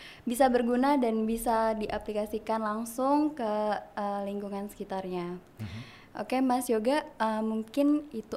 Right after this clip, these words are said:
Speaker 1: aja sharingnya. Makasih banyak, Mas, atas
Speaker 2: Sama-sama.
Speaker 1: waktunya.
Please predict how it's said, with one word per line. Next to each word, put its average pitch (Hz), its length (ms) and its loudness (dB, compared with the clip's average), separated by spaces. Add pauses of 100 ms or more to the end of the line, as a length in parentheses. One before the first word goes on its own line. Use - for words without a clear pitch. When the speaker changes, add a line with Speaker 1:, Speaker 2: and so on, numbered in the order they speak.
Speaker 1:
aja 202 480 -2
sharingnya. 233 400 2
Makasih 233 400 -2
banyak, 196 480 -2
Mas, 240 160 0
atas 196 360 0
Speaker 2:
Sama-sama. 190 280 0
Speaker 1:
waktunya. 190 520 0